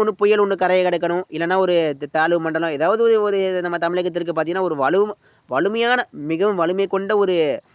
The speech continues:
மழை தரக்கூடிய சிஸ்டம் ஏதாவது ஒண்ணு வந்தா தான் நமக்கு வந்து ஒரு பாதிப்பு. ஆனா இப்ப பார்த்தீங்கன்னா சிஸ்டம்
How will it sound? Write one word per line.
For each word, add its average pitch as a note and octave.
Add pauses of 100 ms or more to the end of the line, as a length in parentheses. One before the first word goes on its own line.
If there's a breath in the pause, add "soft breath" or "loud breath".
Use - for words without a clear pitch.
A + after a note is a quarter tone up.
(180 soft breath)
மழை D#3
தரக்கூடிய F#3
சிஸ்டம் F3
ஏதாவது F#3
ஒண்ணு F3
வந்தா E3+
தான் G3
நமக்கு F#3+
வந்து F3+
ஒரு E3+
பாதிப்பு. C#3+
ஆனா C#3
இப்ப D3+
பார்த்தீங்கன்னா D#3 (680 soft breath)
சிஸ்டம் B3+